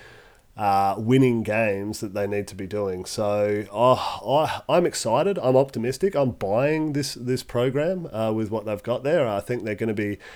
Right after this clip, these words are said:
must-watch program across the year. Uh, but th-, they're not without their flaws, uh, and that's kind of what's holding them back from being a, a true contender with the likes of an Alabama.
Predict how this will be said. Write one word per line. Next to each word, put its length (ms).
must-watch 760
program 640
across 360
the 140
year. 480
Uh, 720
but 680
th-, 160
they're 140
not 240
without 440
their 340
flaws, 880
uh, 380
and 600
that's 360
kind 280
of 120
what's 160
holding 320
them 120
back 320
from 160
being 400
a, 180
a 40
true 300
contender 480
with 100
the 80
likes 320
of 80
an 60
Alabama. 480